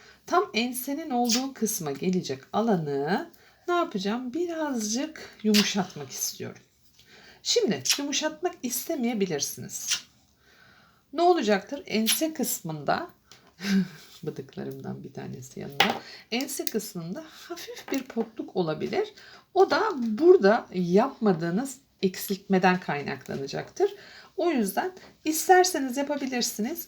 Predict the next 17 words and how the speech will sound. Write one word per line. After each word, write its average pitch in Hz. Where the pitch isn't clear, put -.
isterseniz 247
yapmayabilirsiniz. 190
Şu -
misinamızı -
da -
tekrardan 185
düzeltelim. 143
Biliyorsunuz 233
birden 240
fazla 202
proje 208
çalıştığım 208
için 190
bütün 285
misinalarım 202
dolu 160
arkadaşlar. 147